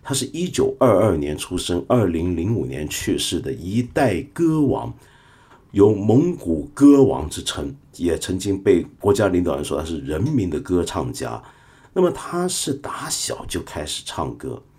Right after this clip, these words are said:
他最擅长的就是蒙古长调，那么我都不需要再介绍什么叫长调了。建国后呢，他就在全国跟全世界演出。此前他在蒙古的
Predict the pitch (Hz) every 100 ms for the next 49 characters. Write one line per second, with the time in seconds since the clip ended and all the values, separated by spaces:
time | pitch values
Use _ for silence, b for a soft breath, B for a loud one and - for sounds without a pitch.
0 | B B B - 135 170 139 156 117 -
1 | 73 71 - 85 82 73 76 120 - -
2 | - - 67 85 120 - - 85 64 58
3 | - 98 - 104 87 78 95 - 69 -
4 | 64 98 - 76 95 117 69 50 - B
5 | B B B B - 160 117 - 87 87
6 | 120 82 69 - 98 85 87 - - 113
7 | 123 76 73 92 87 80 - - 85 -
8 | - - - - - - 82 - 98 131
9 | 135 B B - 110 113 90 82 104 117
10 | 92